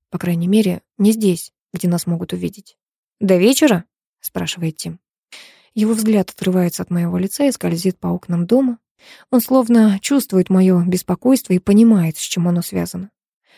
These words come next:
А я в этот момент перевожу взгляд на другую сторону и оглядываю улицу. Мне начинает казаться, что за нами оттуда кто-то наблюдает, но я никого не вижу. "До вечера", говорю. Опускаю глаза, разворачиваюсь и иду к дому.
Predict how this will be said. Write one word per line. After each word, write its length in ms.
А 80
я 160
в 60
этот 200
момент 520
перевожу 400
взгляд 380
на 100
другую 320
сторону 460
и 180
оглядываю 680
улицу. 540
Мне 160
начинает 400
казаться, 440
что 140
за 120
нами 260
оттуда 380
кто-то 260
наблюдает, 640
но 260
я 200
никого 340
не 160
вижу. 320
"До 160
вечера", 500
говорю. 440
Опускаю 520
глаза, 380
разворачиваюсь 880
и 160
иду 180
к 100
дому. 360